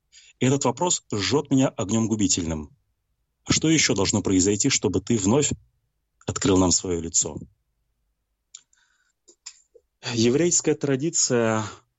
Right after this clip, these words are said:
не, не даёт ответов за Всевышнего. Мы не знаем, где был Всевышний. И были те евреи, которые после этих событий, разуверившись, отошли от традиции, разуверились, перестали верить. Есть те, кто укрепился в своей вере.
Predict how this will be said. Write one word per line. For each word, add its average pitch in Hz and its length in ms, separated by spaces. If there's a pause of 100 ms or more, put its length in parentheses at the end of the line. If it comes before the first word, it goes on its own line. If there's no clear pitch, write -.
(800)
не, 131 360
не 143 100
даёт 151 200
ответов 113 300
за 98 100
Всевышнего. 98 520
Мы 110 100
не 123 80
знаем, 120 220
где 98 100
был 95 100
Всевышний. 95 540 (920)
И 127 180
были 160 200
те 160 180
евреи, 160 340
которые 131 320
после 151 280
этих - 160
событий, 147 640 (680)
разуверившись, 127 760
отошли 113 380
от 110 80
традиции, 110 500
разуверились, 104 540
перестали 101 400
верить. 92 380 (560)
Есть 139 240
те, 190 100
кто 202 380
укрепился 131 500
в - 40
своей 113 260
вере. 87 280